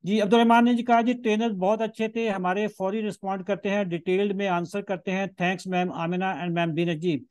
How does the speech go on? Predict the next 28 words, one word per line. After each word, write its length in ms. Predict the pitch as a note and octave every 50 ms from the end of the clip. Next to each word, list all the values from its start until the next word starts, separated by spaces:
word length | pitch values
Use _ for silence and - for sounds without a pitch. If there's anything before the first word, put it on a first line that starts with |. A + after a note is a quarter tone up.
| _ _ _ _ _ _ -
ये 100 | F3 F#3+
दोनों 340 | E3 F3 F#3+ G3+ A3 A3+ A3
जी 120 | A3 A#3
हमारी 280 | G#3 G3+ F#3+ F#3+ F#3+ G3+
टीम 280 | G3 - G3+ G3+ G3+
के 140 | G3 F3+ G#3+
हीरे 320 | F#3 D#3+ E3 F3 F#3 G#3 G3+
हैं, 160 | G3 G#3 G#3+
मैम 280 | G#3 F3+ E3+ E3+ E3+
आमिना 280 | D#3+ E3 F3 F3+ F#3+ G3
भी 200 | F#3+ G#3 G#3 G3+
और 120 | F#3+ E3+
मैम 180 | D#3+ E3 E3 D#3+
बीनश 300 | D#3 D#3 D#3+ F3+ E3+ -
भी। 100 | G3+ G3+
बीनश 400 | E3+ C#3+ D#3 E3 F#3+ F#3+ - -
is 120 | F#3 F3
the 180 | D#3+ D#3 E3+ D#3
deputy 480 | C#3+ C#3+ D#3+ - _ - G#3 G3 - -
C 80 | F3+ C#3+
E 160 | F#3+ F#3 F#3
O 140 | F#3 F#3+ F#3+
in 40 | F3+
our 240 | F3+ F3 F3 F#3 F3+ F3+ -
team। 200 | F#3+ F#3+ G#3 A3 G3
मेरे 260 | D#3+ D#3 E3 E3 E3+
बाद, 400 | D#3 D#3 D#3 D#3 D#3+ D3+ C3+ C#3
अ, 180 | D#3 D3+ D3+